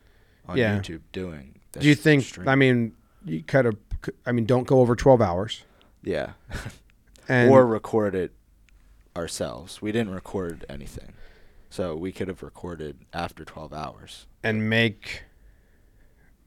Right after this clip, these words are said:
Speaker 2: way more clippable videos, like,
Speaker 1: So
Speaker 2: way
Speaker 1: the
Speaker 2: more tidy. We've known that forever.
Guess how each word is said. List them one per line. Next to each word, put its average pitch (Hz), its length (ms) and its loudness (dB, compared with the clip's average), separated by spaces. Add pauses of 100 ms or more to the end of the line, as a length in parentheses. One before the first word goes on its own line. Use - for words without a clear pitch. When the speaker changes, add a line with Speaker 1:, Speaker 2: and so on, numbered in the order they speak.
(460)
Speaker 2:
way 110 400 -2
more 117 180 4
clippable 110 420 0
videos, 139 560 0 (220)
like, 107 160 -2
Speaker 1:
So 127 200 10
Speaker 2:
way 117 80 4
Speaker 1:
the 120 120 10
Speaker 2:
more 113 140 6
tidy. 120 360 2
We've 170 220 10
known 202 200 12
that 131 160 6
forever. 87 600 0